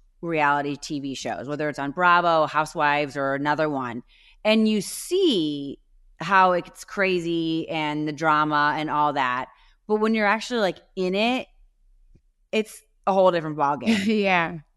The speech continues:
Speaker 2: Yeah, when
Speaker 1: I
Speaker 2: you're
Speaker 1: mean
Speaker 2: watching it, it's entertaining. Yeah, but when you're in it, it's
Speaker 1: Right.
Speaker 2: not fun. Yeah.
Speaker 1: Yeah. So, but listen, it's been a couple weeks. There's been a lot out there. Therese and I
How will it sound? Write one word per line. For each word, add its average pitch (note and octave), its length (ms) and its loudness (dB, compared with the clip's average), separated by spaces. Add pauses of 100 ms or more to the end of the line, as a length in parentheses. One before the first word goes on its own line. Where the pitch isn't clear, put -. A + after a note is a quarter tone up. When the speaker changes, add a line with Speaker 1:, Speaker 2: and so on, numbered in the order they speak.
(380)
Speaker 2:
Yeah, B3 260 6
when A#3+ 100 2
Speaker 1:
I A#3+ 40 4
Speaker 2:
you're A#3 60 4
Speaker 1:
mean A#3 80 4
Speaker 2:
watching B3+ 320 2
it, A#3+ 80 4
it's A3 140 0
entertaining. A3+ 840 2
Yeah, G3 220 2
but F#3 120 0
when F#3+ 160 0
you're F#3+ 140 4
in G#3 140 4
it, F#3 120 0
it's - 20 -2
Speaker 1:
Right. D#3 140 -2
Speaker 2:
not F#3 200 2 (100)
fun. D#3 280 -6
Yeah. D#3+ 340 -4 (380)
Speaker 1:
Yeah. C#3+ 120 -14 (400)
So, F#3 380 2
but F#3+ 260 -4 (120)
listen, D3+ 460 -4 (1120)
it's A3+ 200 2
been A#3+ 140 4
a B3 60 0
couple A3 320 0
weeks. E3+ 560 -2
There's F3 200 -4
been E3+ 140 -4
a D#3+ 60 -4
lot D#3+ 220 4
out D#3 240 2
there. C#3+ 400 -2
Therese F#3 340 -6
and F3+ 100 -4
I D#3+ 480 -2